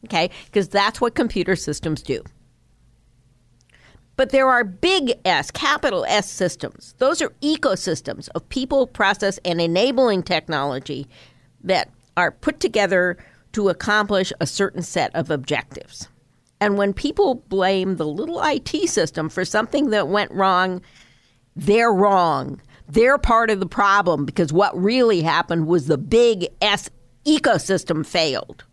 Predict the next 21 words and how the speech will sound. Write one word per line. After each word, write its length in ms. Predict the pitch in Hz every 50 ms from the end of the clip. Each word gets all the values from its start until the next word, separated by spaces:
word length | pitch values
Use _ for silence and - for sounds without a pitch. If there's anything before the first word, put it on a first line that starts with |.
| _ _ _ _ _ _ _ _ _ -
'Cause 180 | - 240 - 240
all 220 | - 240 262 330
the 80 | 494 -
computer 500 | - - 262 240 - 269 269 294 294 262
really 320 | 247 240 233 247 254 247
does 540 | 233 - - 80 - - 320 - - - - _ _ _ _ _ _ _ _ _ _ _ _
is 120 | 202 -
process 500 | - - 240 233 226 233 - 226 214 202
documents 600 | - - 208 202 208 - 233 214 220 202 202 - -
and 140 | 175 165
questions 520 | - - 190 196 202 - - 202 190 180 -
faster 460 | - - 156 156 190 - - 196 180
than 200 | 165 160 156 151
the 60 | 151
human 320 | 143 147 165 185 175 170 175
hand-eye 480 | 180 175 160 156 160 147 120 127 156
coordination 880 | - - - 160 135 139 135 139 139 120 95 123 - - - - 131 131 -
can. 380 | - 180 180 143 - - - - _ _ _ _ _ _ _ _ _ _ _ _ _ _ _ _ _ _ _ _ _ _ _ _ _ _ _
It 160 | 220 277 269
doesn't 320 | - 320 330 - 311 285 262
know 420 | 226 202 175 151 160 180 254 311